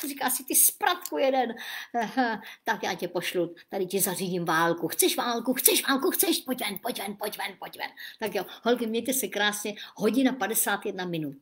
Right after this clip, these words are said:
No, jak jsme mohli dopustit, že světu vládne pár psychopatů, ta, psychopatů a my se jich bojíme, jo? Protože víš, proč se jich bojíme? Protože jsou nebezpeční.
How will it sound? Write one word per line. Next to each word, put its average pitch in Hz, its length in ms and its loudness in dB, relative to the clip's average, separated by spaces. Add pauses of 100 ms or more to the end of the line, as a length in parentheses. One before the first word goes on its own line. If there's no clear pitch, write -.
(1300)
No, 262 340 2
jak 214 280 0
jsme 233 160 2
mohli 214 280 0
dopustit, 196 420 -4
že 196 100 -2
světu 180 300 -2
vládne 175 340 -2
pár 170 200 -6
psychopatů, 170 840 -4 (180)
ta, 180 140 -6 (140)
psychopatů 190 640 -4
a - 40 -10
my 175 120 -4
se 196 140 -2
jich 170 140 -4
bojíme, 156 480 -2 (200)
jo? 175 360 -4 (1000)
Protože 170 340 -8
víš, 170 120 -6
proč 170 200 -6
se 185 100 -2
jich 180 120 -2
bojíme? 165 300 -4
Protože 170 260 -8
jsou 175 180 -4
nebezpeční. 143 1000 -8